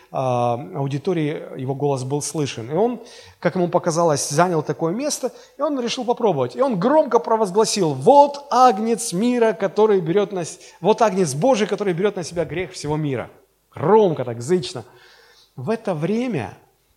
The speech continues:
прямо над ним ремонтировал крышу какой-то работник. И когда он услышал, и, и слова для него как гром среди ясного неба, эти слова его настолько поразили,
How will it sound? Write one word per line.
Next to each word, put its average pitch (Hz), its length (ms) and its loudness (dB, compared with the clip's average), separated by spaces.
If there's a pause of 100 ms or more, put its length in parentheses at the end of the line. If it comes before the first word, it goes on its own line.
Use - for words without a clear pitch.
прямо 196 380 -4
над 156 280 -6
ним 262 400 -6 (340)
ремонтировал 196 720 -2
крышу 220 360 -8
какой-то 208 380 -6
работник. 151 580 -6 (1200)
И 202 100 -2
когда 254 260 4
он 262 100 2
услышал, 247 800 -2 (160)
и, 233 280 -6
и 220 40 -4
слова 247 520 0
для 170 360 -2
него 202 140 0
как 151 260 -8
гром 196 360 -4
среди 190 280 -8
ясного 220 320 -4
неба, 151 360 -4 (380)
эти 226 220 -2
слова 233 360 0
его 220 140 4
настолько 220 580 -2
поразили, 208 840 -6